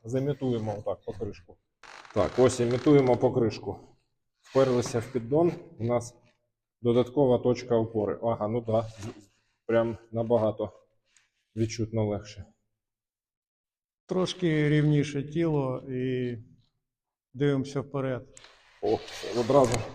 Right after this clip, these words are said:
Speaker 2: <laughs>
Speaker 1: одразу втратив рівновагу.
Speaker 2: І є така вправа, коли ви закриваєте одне око, потім інше.
Speaker 1: Не рукою, просто кліпаю?
Speaker 2: Просто, так.
Speaker 1: Так.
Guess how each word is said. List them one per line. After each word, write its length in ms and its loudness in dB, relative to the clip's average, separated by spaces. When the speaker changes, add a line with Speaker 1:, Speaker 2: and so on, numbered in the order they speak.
Speaker 2:
<laughs> 240 -8
Speaker 1:
одразу 460 2
втратив 460 -2
рівновагу. 600 -2
Speaker 2:
І 80 0
є 120 2
така 220 0
вправа, 360 6
коли 240 2
ви 160 6
закриваєте 840 4
одне 380 0
око, 380 0
потім 400 0
інше. 380 0
Speaker 1:
Не 160 2
рукою, 460 4
просто 400 0
кліпаю? 220 6
Speaker 2:
Просто, 280 4
так. 240 0
Speaker 1:
Так. 280 -2